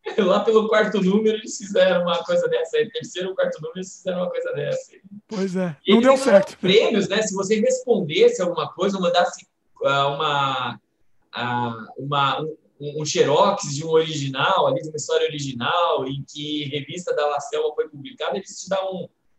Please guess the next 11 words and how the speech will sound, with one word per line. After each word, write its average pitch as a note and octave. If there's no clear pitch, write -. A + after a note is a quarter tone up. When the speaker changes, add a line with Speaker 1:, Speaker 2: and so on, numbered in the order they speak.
Speaker 1:
uns F3+
prêmios, D#3+
te C#3+
dão D#3+
umas E3+
edições D#3
de G3+
Speaker 2:
Olha. F3+
Speaker 1:
brinde F3
e E3
tal. D3